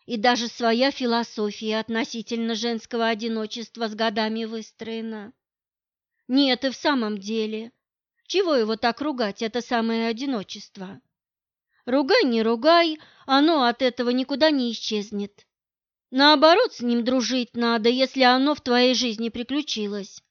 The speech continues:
Да, тяжело, да, холодно,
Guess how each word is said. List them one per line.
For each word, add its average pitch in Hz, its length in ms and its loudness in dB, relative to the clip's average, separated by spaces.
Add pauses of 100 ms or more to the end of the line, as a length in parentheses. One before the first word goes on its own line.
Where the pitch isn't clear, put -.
(540)
Да, 233 340 4
тяжело, 220 840 -2 (460)
да, 240 280 4
холодно, 285 880 0